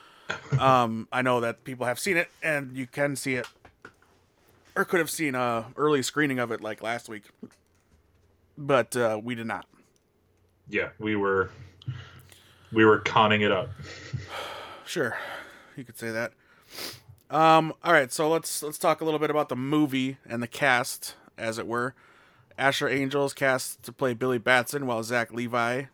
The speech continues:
Speaker 2: uh, Chuck, will be playing Shazam, yet another character to play a character in both Marvel and D C.
Speaker 1: Mm-hmm.
Speaker 2: And why not? Um, Mark Strong,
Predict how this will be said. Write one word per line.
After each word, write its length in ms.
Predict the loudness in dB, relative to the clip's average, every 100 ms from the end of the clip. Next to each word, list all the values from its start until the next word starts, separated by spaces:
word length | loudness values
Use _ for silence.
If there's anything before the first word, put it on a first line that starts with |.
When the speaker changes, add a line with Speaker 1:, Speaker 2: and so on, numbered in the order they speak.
| -20 -12
Speaker 2:
uh, 240 | -8 -8 -8
Chuck, 460 | -6 -2 -2 -4 -8
will 160 | -6
be 140 | -6 -6
playing 420 | -4 -4 -6 -12 -14
Shazam, 720 | -10 -6 -6 -4 -4 -4 -4 -10 _ _ _ _
yet 220 | -4 -4 -4
another 260 | -6 -6
character 460 | -6 -6 -6 -8 -10
to 80 | -6
play 180 | -6
a 40 | -6
character 280 | -6 -6 -8
in 100 | -8
both 200 | -8 -4
Marvel 340 | -2 -2 -4
and 200 | -6 -6
D 120 | -8
C. 280 | -8 -8 -10 _ _ _ _ _
Speaker 1:
Mm-hmm. 260 | -6 -4 -6 -8 _ -20 -18 -20 -20 _ -20 _ _ _ _ -18 -16 -18 _ _ _ _ _ -16 -14 -16 -20 -14
Speaker 2:
And 140 | -8
why 160 | -4 -4
not? 240 | -4 -6 -10 -18 -16 -16 -14 -4
Um, 460 | 0 2 2 2
Mark 220 | 2 2 2
Strong, 640 | -2 2 4 4 0